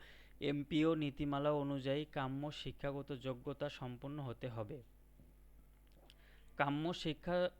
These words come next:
যোগ্যতার বিবরণ এনটিআরসিএ এর ওয়েবসাইটে ষষ্ঠ নিয়োগ বি-, সুপারিশ বিজ্ঞপ্তি নামক সেবা বক্সে পাওয়া যাবে। ঘ, মাধ্যমিক ও উচ্চশিক্ষা বিভাগ,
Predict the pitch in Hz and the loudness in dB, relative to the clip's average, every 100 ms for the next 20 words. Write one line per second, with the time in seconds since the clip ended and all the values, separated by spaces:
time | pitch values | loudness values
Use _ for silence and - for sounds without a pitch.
0 | - - 131 139 143 147 151 151 135 139 | -16 -14 -4 -4 -2 -2 0 0 0 -2
1 | 135 139 135 - 147 151 143 165 151 - | 0 0 -2 -2 -2 -2 -2 -2 0 -2
2 | - 147 143 147 - 135 135 - 139 143 | -4 -4 -2 -2 0 0 0 -2 -4 -4
3 | - 139 135 139 - 139 135 - 151 143 | -6 -4 -2 -6 -6 -8 -10 -6 -4 -2
4 | 147 - 131 127 123 - - - 123 135 | -4 -6 -6 -6 -6 -12 -10 -8 -4 -2
5 | 143 139 123 117 117 131 - 131 123 123 | -2 -6 -6 -8 -4 -6 -4 -6 -4 -4
6 | 139 - - 120 117 120 113 - 151 - | -6 -4 -4 0 -2 -2 -6 -8 -8 -4
7 | 113 110 107 101 92 - - - - - | -2 -2 -2 -6 -10 -14 -20 -20 -20 -20
8 | - - - - - - - - - - | -20 -20 -20 -20 -20 -20 -20 -20 -20 -16
9 | 110 117 135 165 - 135 131 131 143 160 | -4 0 0 0 -2 -4 -2 -2 -4 -2
10 | 165 - 165 160 147 - - 151 147 - | -4 0 0 2 -2 -6 -8 -8 -10 -10
11 | 156 143 127 123 | -8 -6 -2 -2